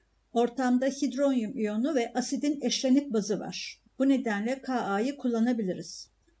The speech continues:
Bu matematiksel işlemi kolaylaştırır. Böylece artı x ve eksi x terimlerinden kurtulmuş olduk. Tekrar edelim.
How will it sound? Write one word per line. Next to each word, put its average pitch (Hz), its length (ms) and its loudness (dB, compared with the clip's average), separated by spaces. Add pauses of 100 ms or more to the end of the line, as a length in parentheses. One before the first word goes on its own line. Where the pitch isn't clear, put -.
(220)
Bu 302 320 -2
matematiksel 285 880 -2
işlemi 262 440 -2
kolaylaştırır. 202 1120 -6 (440)
Böylece 277 760 0 (120)
artı 247 360 -2
x - 460 -8
ve 196 40 0
eksi 214 480 -2
x - 260 -8
terimlerinden 202 840 0
kurtulmuş 262 600 0
olduk. - 280 -6 (800)
Tekrar 294 400 2
edelim. - 400 -8